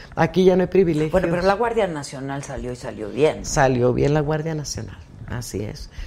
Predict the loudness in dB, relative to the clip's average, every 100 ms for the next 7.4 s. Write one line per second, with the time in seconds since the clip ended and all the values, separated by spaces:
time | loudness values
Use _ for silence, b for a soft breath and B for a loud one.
0 | B 4 4 4 2 0 2 2 0 -6
1 | -10 -2 0 0 -2 0 0 0 -2 B
2 | B B -2 2 4 2 2 -2 0 0
3 | 2 -2 -4 -6 -6 -6 -6 -4 -2 -4
4 | -2 0 2 0 -2 -4 B B B 2
5 | 4 6 6 6 4 0 0 -2 0 0
6 | 0 0 2 4 2 0 -6 B B -2
7 | 0 2 0